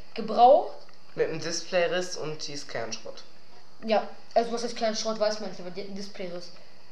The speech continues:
Speaker 1: Äh,
Speaker 2: Komplett das Display. Ja.
Speaker 1: Ja, oben komplett. Auf jeden Fall, ja, ist kein großes Display,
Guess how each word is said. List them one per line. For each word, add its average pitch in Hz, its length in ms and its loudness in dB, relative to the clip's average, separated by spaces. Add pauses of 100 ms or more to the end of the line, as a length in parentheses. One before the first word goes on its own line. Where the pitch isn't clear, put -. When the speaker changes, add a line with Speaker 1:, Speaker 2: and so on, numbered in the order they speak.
(640)
Speaker 1:
Äh, 208 80 0
Speaker 2:
Komplett 170 460 6
das 131 100 2
Display. - 400 -4 (400)
Ja. 135 100 -4 (800)
Speaker 1:
Ja, 180 260 -4
oben 196 300 -6
komplett. 175 420 -8
Auf - 380 -6
jeden 247 240 -2
Fall, 233 200 2
ja, 202 120 6
ist - 140 4
kein 240 120 0
großes 254 360 8
Display, 240 480 8